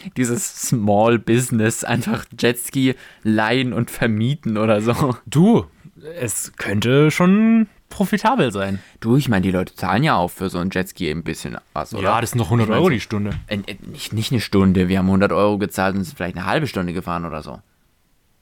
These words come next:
Speaker 2: Nee,
Speaker 1: Oder eine
Speaker 2: wirklich?
Speaker 1: Dreiviertelstunde.
Speaker 2: Nee, du musst
Speaker 1: Hä,
Speaker 2: bedenken, das
Speaker 1: wieso?
Speaker 2: war ja in Kroatien, das war ja Kuna.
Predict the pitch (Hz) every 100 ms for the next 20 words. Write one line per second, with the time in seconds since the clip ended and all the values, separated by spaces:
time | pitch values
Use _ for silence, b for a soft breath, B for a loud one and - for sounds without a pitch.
0 | _ 90 85 82 80 82 - 98 95 247
1 | 190 127 117 90 87 85 71 62 - 123
2 | 135 143 139 117 131 131 120 123 117 117
3 | - 120 - 117 113 107 104 - 127 104
4 | 95